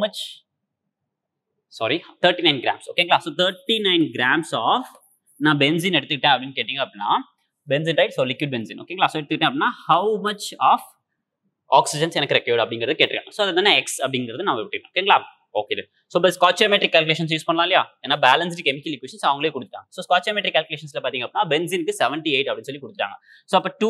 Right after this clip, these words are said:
into செவன்டி எயிட் பாத்தீங்க அப்படின்னா, சிக்ஸ் ஒன் ரைட், ஃபோர்டீன் ஃபிஃப்டீன், ஒன் ஃபிஃப்டி சிக்ஸ். சரி, ஓகே. நான் டூ into செவன்டி எயிட் அப்படின்னு சொல்லி வச்சுக்கிறேன். ஓகேங்களா? So, ஸ்காட்சியோமெட்ரிக் கோஎஃபிஷியன்ட்ஸ் வச்சு டூ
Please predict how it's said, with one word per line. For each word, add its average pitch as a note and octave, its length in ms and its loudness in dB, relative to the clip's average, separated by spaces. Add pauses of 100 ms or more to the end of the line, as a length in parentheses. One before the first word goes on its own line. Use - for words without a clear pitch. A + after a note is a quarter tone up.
(160)
into G#3+ 220 -4
செவன்டி F3+ 320 0
எயிட் F3+ 160 -4
பாத்தீங்க D#3 240 0
அப்படின்னா, D#3 240 -2 (1160)
சிக்ஸ் F3 300 -6
ஒன் E3+ 180 2
ரைட், F#3 220 2
ஃபோர்டீன் E3+ 300 -6
ஃபிஃப்டீன், A2+ 300 -12
ஒன் D#3+ 120 -2
ஃபிஃப்டி E3+ 280 -8
சிக்ஸ். - 180 -8 (640)
சரி, B2+ 180 2
ஓகே. - 220 -8
நான் C#3 180 2
டூ F#3 80 0 (160)
into F3 260 -2 (1040)
செவன்டி F3 420 2 (160)
எயிட் C3+ 260 0
அப்படின்னு A#2+ 260 -4
சொல்லி B2+ 200 2
வச்சுக்கிறேன். - 300 -12
ஓகேங்களா? D#3 300 0
So, D#3 120 -6
ஸ்காட்சியோமெட்ரிக் C3 640 -2
கோஎஃபிஷியன்ட்ஸ் A#2 440 -8
வச்சு - 140 -20 (160)
டூ E3+ 80 2